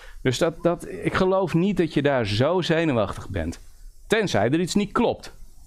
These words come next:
en je bang bent om betrapt te worden. Nou ja, zij schrijven dus, ehm, ja, ze is, eh, het is een, eh, zekere persoonlijkheid. Nou, dat vond ik in basis misschien wel, maar, ehm, toen,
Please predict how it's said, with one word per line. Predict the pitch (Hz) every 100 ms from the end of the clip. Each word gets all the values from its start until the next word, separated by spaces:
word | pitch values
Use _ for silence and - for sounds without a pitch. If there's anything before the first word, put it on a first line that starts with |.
| 104 - -
en | 127
je | 127 120
bang | 143 143
bent | 135 131 131
om | 135
betrapt | 170 208 -
te | 113
worden. | 95 87 80 - - - - - - - - - -
Nou | 160 139
ja, | 107 - - - - - - - - -
zij | - 143 160
schrijven | - 160 151 139
dus, | 143 143 -
ehm, | 123 131 131 127 127 120 113 113 -
ja, | 147 113
ze | 104
is, | 143 -
eh, | 135 123
het | 123
is | 147 147
een, | 131 127
eh, | 120
zekere | 110 160 208 147
persoonlijkheid. | - 131 170 185 - 226 - -
Nou, | -
dat | 101
vond | - 127
ik | 113 - - - - - - - - - - - - - - - - - -
in | 147
basis | 135 156 139 123
misschien | 123 127 113
wel, | 139 220 220 -
maar, | - 127 175 190
ehm, | - 151 143 139 135 131 127 - - - - - -
toen, | - 156